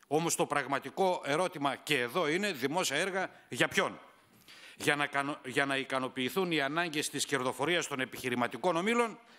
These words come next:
ή έργα τα οποία θα βασίζονται στη συνδυασμένη ικανοποίηση των λαϊκών αναγκών;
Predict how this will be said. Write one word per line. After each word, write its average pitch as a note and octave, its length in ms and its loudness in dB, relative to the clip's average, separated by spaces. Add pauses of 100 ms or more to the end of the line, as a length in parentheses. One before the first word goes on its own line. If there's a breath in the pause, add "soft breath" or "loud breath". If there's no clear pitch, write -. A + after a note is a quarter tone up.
(240 loud breath)
ή A3 180 4
έργα G3+ 340 2
τα E3+ 120 2
οποία E3+ 360 0
θα D#3 140 -2
βασίζονται D3 680 0 (400 loud breath)
στη - 260 2
συνδυασμένη D#3+ 800 0
ικανοποίηση D3 880 0
των D3 240 0
λαϊκών C#3 380 0
αναγκών; A#2+ 440 -2